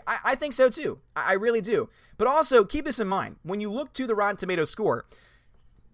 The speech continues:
you have to be able to read it accurately. Because a-, as of right now, it says eighty-two percent. Eighty-two percent of critics gave it a positive rating. Said, "Oh, it's fresh." 'Cause remember, when a critic submits their score to Rotten Tomatoes, they get to click a button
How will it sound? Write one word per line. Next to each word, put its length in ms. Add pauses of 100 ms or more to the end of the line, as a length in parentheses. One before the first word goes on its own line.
(160)
you 120
have 260
to 80
be 140
able 180
to 180
read 300
it 180 (120)
accurately. 560 (180)
Because 240
a-, 420
as 220
of 120
right 200
now, 300
it 140
says 360 (100)
eighty-two 460
percent. 580
Eighty-two 480
percent 300
of 60
critics 400 (260)
gave 180
it 60
a 60
positive 420
rating. 380 (400)
Said, 240
"Oh, 180
it's 220
fresh." 480
'Cause 100
remember, 320 (320)
when 140
a 60
critic 280
submits 320
their 140
score 280
to 60
Rotten 160
Tomatoes, 400
they 100
get 120
to 60
click 180
a 60
button 320